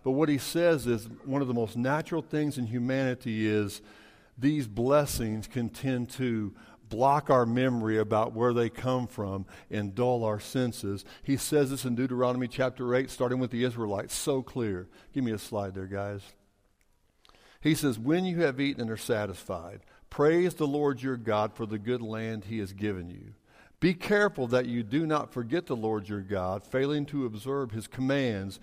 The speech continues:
his laws, and his decrees that I am giving you today. Otherwise, when you eat and are satisfied, when you build fine houses and settle down, and when your herds and flocks grow large, and your silver and gold increase, and all is,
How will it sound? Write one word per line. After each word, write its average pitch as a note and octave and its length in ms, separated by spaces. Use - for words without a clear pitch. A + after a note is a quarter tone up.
his B2+ 180
laws, A#2+ 480
and A2 120
his G#2+ 140
decrees A#2 600
that A#2 160
I C3 140
am A#2 120
giving A#2+ 300
you B2 80
today. B2 540
Otherwise, C3+ 1200
when A#2 240
you E3 200
eat F3+ 260
and F3 140
are G3 80
satisfied, B2 880
when A#2+ 160
you D#3+ 120
build E3 320
fine E3 300
houses D#3 560
and D3 100
settle C#3+ 360
down, G2+ 480
and A#2+ 100
when B2 140
your A#2 140
herds B2 500
and G2+ 120
flocks C3+ 380
grow C3+ 260
large, G2+ 640
and C#3 100
your B2+ 120
silver C3 640
and A2+ 160
gold C3 280
increase, B2 680
and G#2 100
all E3 500
is, D#3 120